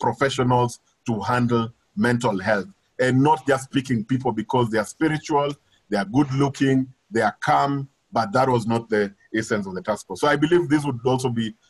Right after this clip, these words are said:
in a long way in terms of just bringing the university leadership, uh, in terms of rolling out, uh, this mental health, uh, uh, uh, report that will be adopted across all institutions. So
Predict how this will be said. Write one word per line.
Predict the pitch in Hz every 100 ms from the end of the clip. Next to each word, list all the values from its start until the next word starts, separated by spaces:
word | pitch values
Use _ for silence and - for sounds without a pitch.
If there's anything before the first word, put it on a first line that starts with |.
| _
in | 117 113
a | 110
long | 127 131
way | 120
in | 110
terms | 113 117 104
of | 101 95 _ _ -
just | 120 120
bringing | 117 113 104
the | 101
university | 101 98 110 110 -
leadership, | 104 110 101 - 98 - _ _ -
uh, |
in | 107 98 101
terms | 101 117 107
of | 104
rolling | 98 110 104 -
out, | 104 104 - - _ _
uh, | 101 98
this | 104 107
mental | 104 101 101 95
health, | 98 98 98 98 _ _ -
uh, | 101 95 90 90 -
uh, | 110 95 95 90 - 104
uh, | 98 95 -
report | 95 - 156 131 123 _ _
that | 117 120
will | 139
be | 127
adopted | 127 127 139 117 92
across | 98 - 110 - _ -
all | 110 104
institutions. | 90 - - 101 92
So | 131 127